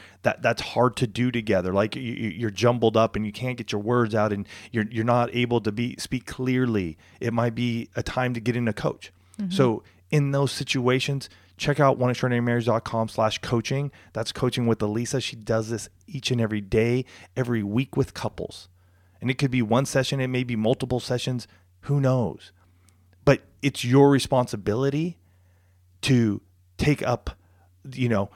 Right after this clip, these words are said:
Speaker 1: take the charge and saying, "I'm willing to go fight for this."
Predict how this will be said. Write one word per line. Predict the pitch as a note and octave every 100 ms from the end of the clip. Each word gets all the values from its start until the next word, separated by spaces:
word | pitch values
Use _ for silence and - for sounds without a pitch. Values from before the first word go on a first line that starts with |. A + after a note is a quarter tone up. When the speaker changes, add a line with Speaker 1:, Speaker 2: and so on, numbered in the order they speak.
| -
Speaker 1:
take | - D#3
the | -
charge | - D3 C#3 A2 G2+
and | A#2
saying, | - G#2 G2 -
"I'm | B2 B2+
willing | A#2+ B2+ B2+ A2+ F2+ - _ _ _ -
to | G#2
go | A#2 A2
fight | G#2+ - B2 -
for | G#2+
this." | E2 - - -